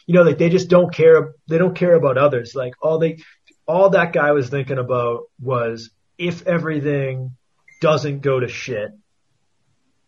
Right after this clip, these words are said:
my career is gonna improve." Like, that's the only thing that that guy had in mind. It was like, "I don't care what happens to the," you know, I, obvious,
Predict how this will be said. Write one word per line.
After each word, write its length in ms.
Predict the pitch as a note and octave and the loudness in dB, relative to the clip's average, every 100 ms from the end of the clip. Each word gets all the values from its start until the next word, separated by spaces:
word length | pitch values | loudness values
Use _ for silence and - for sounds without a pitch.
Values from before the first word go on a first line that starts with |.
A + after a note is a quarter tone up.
| - | -8
my 260 | C3+ C3 D#3 | -4 -2 -4
career 400 | C#3 B2+ B2 A#2+ | -4 -4 -2 -4
is 120 | A2 | -6
gonna 340 | B2 A2 G#2+ | -8 -8 -10
improve." 580 | A2+ A2 - B2 A2 G#2 A2 _ | -10 -14 -10 -10 -10 -14 -20 _
Like, 240 | B2+ A2+ - | -8 -8 -2
that's 220 | D#3 D3+ | -4 -2
the 140 | D3+ | -4
only 220 | C#3 C#3 C3 | -2 -2 -4
thing 120 | B2+ | -4
that 120 | A#2+ | -4
that 200 | A#2+ G#2+ | -6 -6
guy 200 | A#2 A2 | -8 -8
had 180 | A2 A2 | -10 -12
in 60 | A2 | -12
mind. 320 | A#2 B2 C3 | -14 -14 -10
It 80 | C#3 | -2
was 220 | C#3 B2+ | -2 0
like, 320 | C#3+ C3 B2+ - _ _ _ _ _ _ - | -2 -4 -8 -16 _ _ _ _ _ _ -4
"I 80 | D#3 | 0
don't 180 | E3 E3 | 0 0
care 260 | D#3 D3 | 0 2
what 140 | C#3+ C3 | 2 0
happens 300 | C#3 C3+ B2+ | -4 -6 -10
to 60 | |
the," 60 | C#3+ | -10
you 180 | C#3+ C#3+ | -8 -6
know, 200 | C3 B2+ _ - | -6 -8 _ -14
I, 140 | D3 - _ _ D#3+ | -14 -14 _ _ -2
obvious, 400 | E3+ F3+ D3+ | 0 0 -2